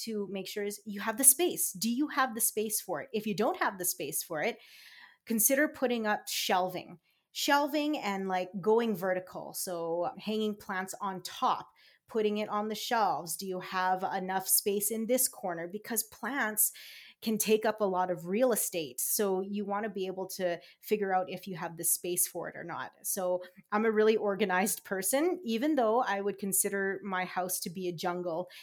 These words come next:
It's a very organized jungle. <laughs> So I really have to stress that it shouldn't make you feel overwhelmed when you come home. It just should feel like an oasis. And third, are you gonna be able to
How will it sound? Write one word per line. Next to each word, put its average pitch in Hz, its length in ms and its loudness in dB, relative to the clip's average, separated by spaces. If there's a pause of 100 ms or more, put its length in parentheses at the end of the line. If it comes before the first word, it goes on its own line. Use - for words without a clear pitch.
It's 208 120 -6
a 180 60 -4
very 196 300 -4
organized 180 560 -10
jungle. - 440 -14
<laughs> - 140 -18
So - 160 6 (720)
I 226 140 10
really 247 240 6
have 277 240 2
to 277 80 -2
stress 233 500 4 (340)
that 208 340 4 (100)
it 262 100 -2
shouldn't 311 280 2
make 208 300 2
you 208 300 -2 (260)
feel 196 460 0
overwhelmed 165 800 0
when 147 160 -6
you 147 100 -6
come 156 240 -6
home. 107 300 -8 (480)
It 214 160 0
just 208 240 2
should 208 180 2
feel 180 520 0
like 165 300 -2
an 170 120 -8
oasis. - 760 0 (200)
And 247 400 6 (160)
third, 294 420 10 (480)
are 262 120 10
you 269 120 6
gonna 262 180 6
be 240 180 6
able 226 200 8
to 220 600 6